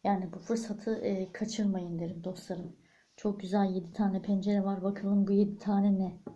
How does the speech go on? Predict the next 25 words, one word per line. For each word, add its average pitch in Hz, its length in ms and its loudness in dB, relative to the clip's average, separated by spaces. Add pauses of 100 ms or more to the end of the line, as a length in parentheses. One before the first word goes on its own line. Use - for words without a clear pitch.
(380)
Hangi 208 340 2
kısmetler, 185 560 -4
hangi 190 360 0
şeyler? 180 560 -4
Bolluk, 185 340 0
bereket 190 480 -2
mi, 190 160 -2
aşk 180 320 -6
mı, 180 140 -2
iş - 240 -8
mi, 175 160 -6
para 190 260 0
mı? 180 220 -4 (840)
Ama 202 160 6
yedi 202 240 8
tane 196 400 -2 (1300)
çok 202 240 -2
güzel 196 300 2
bir 202 100 -2
pencere 190 500 2
var. 185 280 -6 (520)
Onu 202 220 4
söyleyebilirim 190 760 2
size 185 420 -4
dostlarım. 170 540 -6